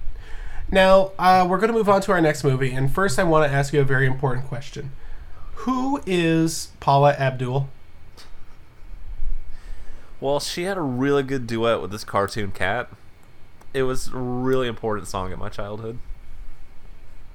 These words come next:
Speaker 1: I genuinely don't know what you're talking about.
Speaker 2: That's fine. There's no need to look it up or add it to the episode. <laughs> She
Speaker 1: Is
Speaker 2: may
Speaker 1: it
Speaker 2: or may
Speaker 1: what
Speaker 2: not.
Speaker 1: she sang with Tom from Tom and Jerry or something? Come on.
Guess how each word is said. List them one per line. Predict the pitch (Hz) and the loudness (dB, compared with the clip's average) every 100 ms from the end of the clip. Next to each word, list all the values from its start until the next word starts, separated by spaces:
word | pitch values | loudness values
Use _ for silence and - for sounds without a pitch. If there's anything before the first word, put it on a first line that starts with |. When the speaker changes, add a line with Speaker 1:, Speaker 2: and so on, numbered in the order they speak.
| - - - - - - - | -10 -10 -12 -14 -14 -14 -2
Speaker 1:
I | 147 | 0
genuinely | 156 143 139 127 | 2 4 6 4
don't | 123 120 | 0 -2
know | 117 | -4
what | 120 117 | -6 -8
you're | |
talking | 123 127 - - | -2 0 0 0
about. | 135 | -4
Speaker 2:
That's | 370 - | -4 -2
fine. | - 123 135 - - | 4 4 4 0 -4
There's | 185 170 | -4 -2
no | 170 | 0
need | 151 131 | 0 0
to | |
look | 120 113 117 | -2 -2 -2
it | |
up | 104 104 | -2 -2
or | 98 110 92 | -2 -2 0
add | 98 101 | 0 0
it | 92 | -4
to | 113 | -6
the | 110 101 | -4 -4
episode. | 95 107 - 120 120 - - - - - - - - | -4 -4 -4 -4 -6 -10 -14 -12 -8 -8 -8 -6 -2
<laughs> | - - - - - - - - 143 - - - - - - - - | -2 -2 -2 -6 -6 -8 -6 -6 -6 -8 -6 -6 -6 -8 -8 -8 -8
She | - 214 | -2 2
Speaker 1:
Is | 196 | 6
Speaker 2:
may | 220 | 8
Speaker 1:
it | |
Speaker 2:
or | 233 | 8
may | 202 | 8
Speaker 1:
what | |
Speaker 2:
not. | 185 175 | 6 4
Speaker 1:
she | - 185 | 4 4
sang | 160 160 165 | 6 6 6
with | 175 139 | 4 2
Tom | - 151 165 | 6 8 8
from | - 156 | 4 0
Tom | 151 151 | 2 4
and | 151 | 4
Jerry | 139 135 165 | 4 2 2
or | |
something? | 180 202 220 214 | 0 -2 0 0
Come | 233 | 2
on. | 277 180 113 | 4 4 4